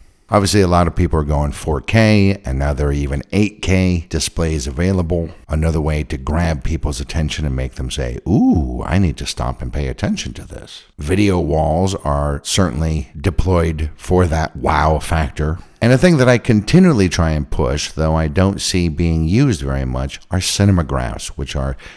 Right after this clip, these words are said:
still images with a single element that is moving. So, for example,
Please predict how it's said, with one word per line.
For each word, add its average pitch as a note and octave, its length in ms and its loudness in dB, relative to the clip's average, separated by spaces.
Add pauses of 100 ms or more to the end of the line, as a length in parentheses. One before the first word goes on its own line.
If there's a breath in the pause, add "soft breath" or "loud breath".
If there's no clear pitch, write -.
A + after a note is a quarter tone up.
still - 500 2
images E2 680 0
with D#2 160 -2
a D#2+ 100 0
single F#2+ 800 0
element D2+ 560 0 (380 loud breath)
that D#2 200 0
is D2+ 200 -2
moving. C#2 400 -2
So, - 180 -6
for C#2 180 -4
example, C2+ 640 -4